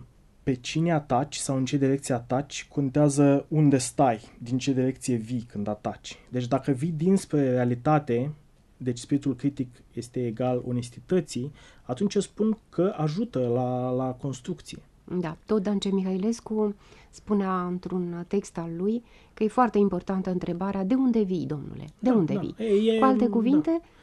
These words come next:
Speaker 1: E pe aceeași pagină
Speaker 2: Da,
Speaker 1: cu
Speaker 2: da.
Speaker 1: părintele Arsenie Papacioc aici.
Speaker 2: Da, da, da. Practic, unde te aše-, de unde vii și unde te așezi.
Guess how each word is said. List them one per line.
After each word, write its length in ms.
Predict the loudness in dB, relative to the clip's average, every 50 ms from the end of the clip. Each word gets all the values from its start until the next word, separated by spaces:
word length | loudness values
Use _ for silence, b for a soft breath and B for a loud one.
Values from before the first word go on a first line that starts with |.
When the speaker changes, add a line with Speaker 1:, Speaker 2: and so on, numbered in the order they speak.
| b b b b 0
Speaker 1:
E 180 | 2 2 2
pe 100 | 4 2
aceeași 380 | 0 2 2 2 2 2 0 2
pagină 280 | 2 2 2 4 2
Speaker 2:
Da, 80 | 2 2
Speaker 1:
cu 60 | 2
Speaker 2:
da. 60 | 2
Speaker 1:
părintele 300 | 2 2 2 2 2 0
Arsenie 320 | 0 0 -2 -2 -2 -2 -2
Papacioc 520 | -2 -4 -4 -4 -6 -6 -6 -6 -6 -6
aici. 280 | -6 -6 -6 -4 -4 -4
Speaker 2:
Da, 120 | -4 -4 -6
da, 140 | -6 -6 -6
da. 160 | -6 -8 -8 -4 0
Practic, 420 | 0 0 2 2 0 0 0 2
unde 220 | 2 2 2 2
te 100 | 2 2
aše-, 340 | 0 0 0 0 -2 -2 0
de 120 | 2 4 4
unde 280 | 4 4 4 2 0 -2
vii 180 | 0 0 0 0
și 120 | 2 2
unde 200 | 2 2 2 2
te 80 | 0 0
așezi. 460 | -2 -2 -2 -2 -4 -6 -6 -6 -10